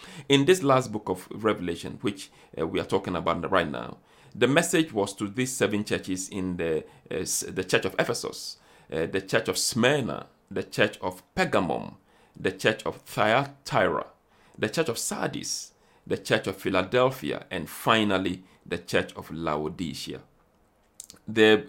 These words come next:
verse we read earlier on in chapter three, verses fifteen and sixteen,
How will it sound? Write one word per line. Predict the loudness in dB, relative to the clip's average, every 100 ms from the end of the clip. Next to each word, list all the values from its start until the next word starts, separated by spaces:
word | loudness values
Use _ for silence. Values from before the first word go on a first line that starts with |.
| -10
verse | 4 4 4
we | 2
read | 4 4 4
earlier | 2 4 2 2
on | -4
in | -4 -8
chapter | -12 -8
three, | -8 -2 0 0 -2
verses | -8 -10 -8
fifteen | -8 -8 -6
and | -6
sixteen, | -8 -10 -10 -10